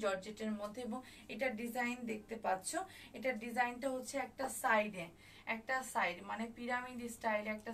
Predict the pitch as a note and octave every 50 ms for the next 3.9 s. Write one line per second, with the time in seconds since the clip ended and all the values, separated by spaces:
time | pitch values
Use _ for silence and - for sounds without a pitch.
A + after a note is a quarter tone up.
0 | A3 - A3+ G#3 G3+ G3+ G#3 A#3+ D4 D#4 - - - - - - G#3+ G#3+ G#3+ -
1 | B3+ B3 A#3 - C4 C4 B3+ B3 B3 C4 C4+ C4+ C4+ - - A#3 A3 A3 A3 F#3+
2 | G3+ G#3 G3+ G3+ G3 G3 G3 - G#3 G#3 G#3 - F#3 F3+ F3 F3 F3 - - C#4
3 | C#4 - - - - - - - - - C4+ C4+ C4+ C#4 C4+ C4+ C#4+